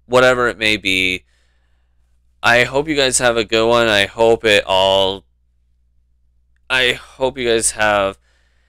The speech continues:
happy end of the year, and let's get ready and prepped for the new year to come. Again, happy holidays, everyone. It'll be said tomorrow in the live video when Pink Fox is here to say it as well.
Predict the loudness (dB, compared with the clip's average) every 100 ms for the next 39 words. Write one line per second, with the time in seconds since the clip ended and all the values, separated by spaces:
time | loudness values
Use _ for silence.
0 | _ _ _ _ -2 0 0 0 -4 -4
1 | 0 2 4 2 -2 -10 -8 0 2 0
2 | -4 -4 -2 0 0 -2 -2 0 0 0
3 | 0 0 -2 -4 -2 -2 -2 -4 0 2
4 | 2 0 -4 -18 _ _ _ _ _ _
5 | _ _ _ -6 -4 -2 0 0 -2 -2
6 | -4 -4 -10 _ _ _ _ _ _ _
7 | _ _ _ _ _ _ _ _ _ _
8 | -4 0 2 2 2 4 4 4 4 0
9 | 0 0 2 2 2 0 -8 -6 -4 -2
10 | 0 0 -2 -2 0 0 0 -2 -2 -2
11 | -4 -4 -4 -4 -6 -10 -14 -14 -4 -4
12 | -4 -6 -6 -4 -4 -2 -4 -2 0 0